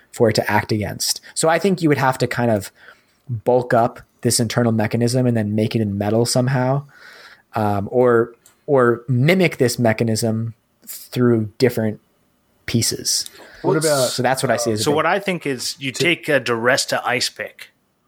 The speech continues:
Speaker 3: you hollow it
Speaker 1: Yeah.
Speaker 3: out and thread it. And that's, and then boom, you're good.
Speaker 1: And then put that inside of, like, another barrel?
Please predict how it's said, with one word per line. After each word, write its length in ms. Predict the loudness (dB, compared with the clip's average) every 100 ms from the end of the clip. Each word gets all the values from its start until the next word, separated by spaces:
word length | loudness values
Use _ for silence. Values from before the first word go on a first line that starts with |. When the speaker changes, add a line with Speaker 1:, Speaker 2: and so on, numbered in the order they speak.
| _ _ _ _ -12
Speaker 3:
you 180 | -8
hollow 460 | -6 -2 2 2 2
it 60 | 4
Speaker 1:
Yeah. 120 | 2
Speaker 3:
out 100 | 2
and 120 | -6
thread 300 | -4 0 0
it. 200 | -2 -12 -20 _ _ _ _ _ _ _ _ _ _
And 120 | -2
that's, 240 | -2 -2 -4
and 220 | -4 -4
then 120 | -2
boom, 240 | 0 0 -2
you're 100 | -4
good. 300 | -4 -4 -6 _ _ _ _ _ _ _ _ _ _ _ _ _ _ _ _ _ _ _ _ _ _ _ _ _ _ _ _ _ _ _
Speaker 1:
And 140 | 0 2
then 180 | 2 -2
put 320 | -2 -2 2
that 360 | 2 2 0 -4
inside 440 | -4 0 2 2
of, 100 | 0
like, 140 | 0 0
another 320 | 0 0 -2
barrel? 440 | -2 -2 -4 -4